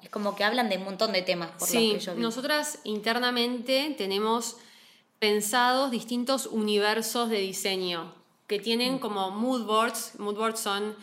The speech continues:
Speaker 2: Eh, digamos, paneles de inspiración con cierta estética o cierto hilo conductor,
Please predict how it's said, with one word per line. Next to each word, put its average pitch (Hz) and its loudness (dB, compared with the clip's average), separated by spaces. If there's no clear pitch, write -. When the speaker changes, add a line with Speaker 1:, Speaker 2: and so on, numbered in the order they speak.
Speaker 2:
Eh, 170 -6
digamos, 170 -6
paneles 208 2
de 190 -2
inspiración 180 -2
con 180 -4
cierta 190 -4
estética 214 0
o 196 0
cierto 196 -6
hilo 208 0
conductor, 208 -2